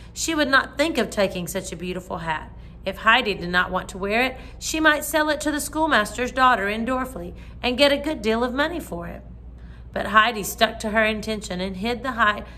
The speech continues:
the hat quietly in a corner behind the grandmother's chair.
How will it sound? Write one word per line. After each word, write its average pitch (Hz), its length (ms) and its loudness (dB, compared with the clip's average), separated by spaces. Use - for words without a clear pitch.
the 240 100 2
hat 226 280 4
quietly 233 560 2
in 214 80 -2
a 233 80 -2
corner 185 480 -2
behind 220 400 4
the 190 40 2
grandmother's 190 540 0
chair. 185 420 -8